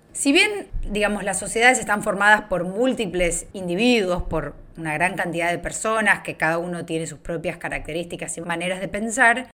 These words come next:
existe una gran cantidad de normas o pensamientos que son comunes y que crean como un entramado de creencias y afirmaciones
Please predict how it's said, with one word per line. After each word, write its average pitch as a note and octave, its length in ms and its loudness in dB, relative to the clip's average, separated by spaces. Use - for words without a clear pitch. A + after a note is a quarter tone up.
existe C4 640 2
una A#3 220 2
gran A3 200 2
cantidad G#3 300 0
de G#3+ 100 2
normas G#3+ 520 -2
o F#3 100 -4
pensamientos G3 680 -4
que F#3+ 120 -8
son F#3+ 240 -4
comunes A3 840 2
y E3 100 -8
que F3 180 -4
crean G#3 480 0
como E3+ 260 -6
un F3+ 140 -6
entramado F3+ 500 0
de F#3 180 0
creencias F#3 680 -2
y F3+ 100 -8
afirmaciones F3 920 -6